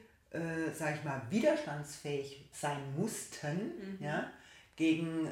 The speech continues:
Speaker 1: ähm, gegen die Gefahren, die einfach da waren. Und ich glaube, in Jahre der Evolution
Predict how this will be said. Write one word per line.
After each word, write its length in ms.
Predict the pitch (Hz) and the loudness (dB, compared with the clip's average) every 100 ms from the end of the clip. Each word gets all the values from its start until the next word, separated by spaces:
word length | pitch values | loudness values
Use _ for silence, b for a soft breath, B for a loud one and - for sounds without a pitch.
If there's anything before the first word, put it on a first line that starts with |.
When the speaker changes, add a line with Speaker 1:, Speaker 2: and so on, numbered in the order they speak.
| - | -2
Speaker 1:
ähm, 760 | 147 151 151 151 147 151 151 - _ | -2 0 -2 -2 -2 -2 -6 -14 _
gegen 280 | 160 160 160 | 4 4 4
die 100 | 151 | -2
Gefahren, 640 | 147 - 139 - 139 208 | -6 -2 -2 0 0 0
die 140 | 214 180 | 0 0
einfach 340 | 131 131 131 | -4 -6 -10
da 260 | - - - | -6 -6 -4
waren. 320 | 147 175 196 160 | -2 0 -2 -2
Und 240 | 160 156 B B B | -4 -4 B B B
ich 100 | - | -4
glaube, 280 | 151 147 175 | 2 4 4
in 300 | 170 170 - | 2 2 2
Jahre 420 | 147 143 151 190 | 4 4 4 4
der 360 | 175 151 123 - | 2 2 0 0
Evolution 1300 | 160 151 160 151 - - - 156 147 160 202 247 | 0 2 0 -2 -4 -6 -2 2 4 4 4 4